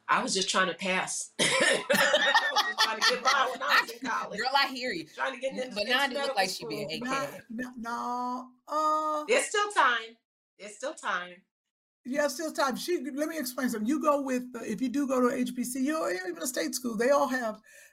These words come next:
Speaker 3: uh, chapters, but for me in Greek, all my aunts were A K As, and I have to go with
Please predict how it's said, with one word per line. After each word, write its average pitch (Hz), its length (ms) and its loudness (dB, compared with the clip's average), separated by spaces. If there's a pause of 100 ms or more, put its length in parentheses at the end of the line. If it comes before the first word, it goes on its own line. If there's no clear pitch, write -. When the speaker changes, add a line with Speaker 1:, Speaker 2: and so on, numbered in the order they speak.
(160)
Speaker 3:
uh, 214 140 2
chapters, 220 600 2
but 214 360 0 (460)
for 233 140 -4
me 254 340 4
in 214 140 0
Greek, 240 340 2 (140)
all 247 440 0
my 233 180 2
aunts 226 360 -4
were 202 80 0
A 202 160 0
K 208 480 -2
As, 247 240 -4 (520)
and 202 180 4
I 233 140 4
have 262 220 2
to 240 60 -8
go 214 300 0
with 196 280 -2